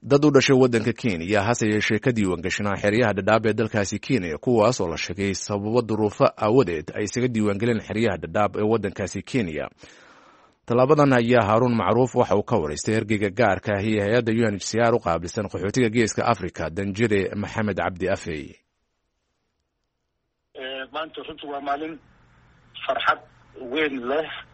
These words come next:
Speaker 2: farxad u leh dadka qaxootiyaha ku noolaa muddo badan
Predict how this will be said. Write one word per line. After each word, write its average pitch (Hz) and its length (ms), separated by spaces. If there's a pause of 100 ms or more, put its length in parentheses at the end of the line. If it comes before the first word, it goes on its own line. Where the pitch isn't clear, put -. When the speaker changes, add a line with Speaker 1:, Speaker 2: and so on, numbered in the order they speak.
(120)
Speaker 2:
farxad - 320
u 143 80
leh 135 240
dadka - 560 (280)
qaxootiyaha 127 600
ku - 160
noolaa 120 240
muddo 117 240
badan 135 320